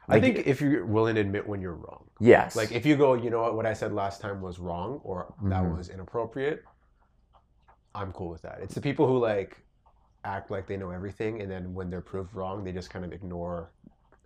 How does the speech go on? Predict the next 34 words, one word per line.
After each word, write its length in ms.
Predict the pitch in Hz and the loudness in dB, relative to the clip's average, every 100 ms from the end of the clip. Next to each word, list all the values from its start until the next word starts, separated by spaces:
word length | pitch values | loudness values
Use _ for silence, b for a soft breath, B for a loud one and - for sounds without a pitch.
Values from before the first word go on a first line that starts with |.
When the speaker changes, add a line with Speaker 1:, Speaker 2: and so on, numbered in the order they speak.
| _ _ _ _ _ | _ _ _ _ _
Speaker 1:
the 140 | 104 98 | -8 -8
uproar 380 | 92 107 104 127 | -6 -4 -4 -4
because 340 | 113 - 104 | -4 0 4
Speaker 2:
Yeah. 80 | 120 | 6
Speaker 1:
their 80 | 180 | 6
following 360 | 98 101 98 | 2 2 -2
is 100 | 90 | -8
so 160 | - 85 | -8 -10
strong 420 | - 92 87 95 | -8 -8 -8 -8
that 140 | 87 - | -10 -12
they 80 | |
can 160 | 82 85 | -16 -16
just 160 | 80 98 | -16 -18
be 60 | |
like, 120 | 95 | -14
Yeah, 100 | - - | -14 -12
fuck 160 | 107 - | -14 -8
it, 100 | 95 | -8
I 60 | 92 | -2
don't 100 | 104 | -2
Speaker 2:
It's 140 | 110 | 4
Speaker 1:
need 40 | |
Speaker 2:
what 120 | 127 131 | 8 10
I 60 | |
was 120 | 135 | 8
saying. 460 | - 147 165 101 82 | 4 4 6 4 2
Smart 480 | - - 110 127 - | -4 4 8 8 8
people 520 | 127 - 110 117 - | 2 6 6 6 0
can 100 | - | 2
admit 300 | 104 87 92 | 4 6 4
they're 100 | 120 | 6
wrong. 320 | 104 90 104 87 | 8 8 8 6
Dumb 240 | 95 95 | 6 6
people 560 | 92 85 87 85 90 | 4 4 6 6 2